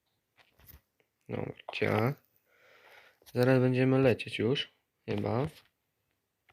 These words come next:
Oj. Dobra, lecimy dalej. Okej, tutaj musimy skoczyć. Jest.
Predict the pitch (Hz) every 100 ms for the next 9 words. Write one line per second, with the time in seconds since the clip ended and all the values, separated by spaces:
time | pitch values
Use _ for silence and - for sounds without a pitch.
0 | _ _ _ _ _ _ - 110 - -
1 | - _ _ _ _ - _ _ _ _
2 | _ - 120 113 117 - - 113 104 104
3 | 110 131 175 - - - _ _ _ _
4 | _ _ _ _ _ _ _ 123 113 117
5 | - 135 123 117 131 127 120 - - -
6 | - _ - _ - - - 147 139 -
7 | - 120 135 151 - - - 113 113 143
8 | - -